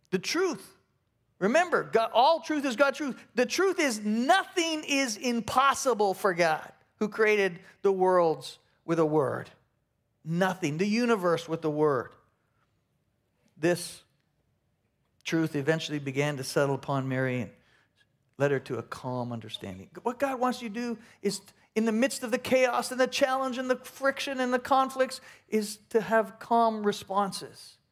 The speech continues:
a calm understanding that He's in control. He's not gonna let you down. He's not gonna forsake you.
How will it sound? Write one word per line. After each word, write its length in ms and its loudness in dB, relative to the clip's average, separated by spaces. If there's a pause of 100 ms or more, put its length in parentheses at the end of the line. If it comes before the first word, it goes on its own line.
(600)
a 60 -8
calm 360 0
understanding 580 -2
that 140 -2
He's 180 -6
in 120 -6
control. 520 -8 (1000)
He's 160 -10
not 200 2
gonna 160 -2
let 200 -2
you 60 -10
down. 320 -6 (800)
He's 120 -18
not 180 -2
gonna 140 -4
forsake 460 -10
you. 120 -20